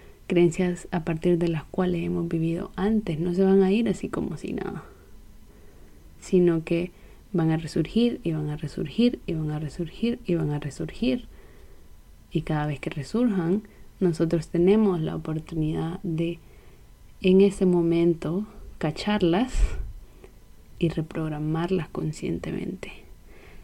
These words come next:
Entonces, otra vez el ejemplo de la depresión. Tuviste un despertar, ¿no? Y todo muy bien.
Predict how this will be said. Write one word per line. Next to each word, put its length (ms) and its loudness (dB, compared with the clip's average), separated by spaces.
Entonces, 440 0
otra 220 -2
vez 180 -2
el 80 -2
ejemplo 320 -4
de 80 -2
la 120 -2
depresión. 560 0
Tuviste 300 4
un 80 6
despertar, 500 0
¿no? 200 4
Y 60 6
todo 220 0
muy 200 0
bien. 300 -6